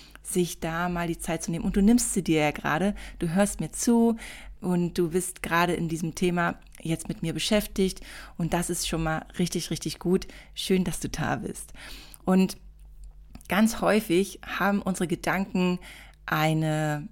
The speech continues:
ich will mal sagen, eine Soll-Komponente. Eine Solltest-Komponente sogar. Du solltest dankbar sein für deinen Job. Du solltest nicht so anspruchsvoll sein. Du solltest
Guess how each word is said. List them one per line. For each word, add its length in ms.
ich 180
will 100
mal 180
sagen, 340
eine 240
Soll-Komponente. 1040
Eine 220
Solltest-Komponente 1200
sogar. 340
Du 140
solltest 540
dankbar 280
sein 260
für 140
deinen 260
Job. 240
Du 120
solltest 600
nicht 260
so 140
anspruchsvoll 640
sein. 280
Du 180
solltest 560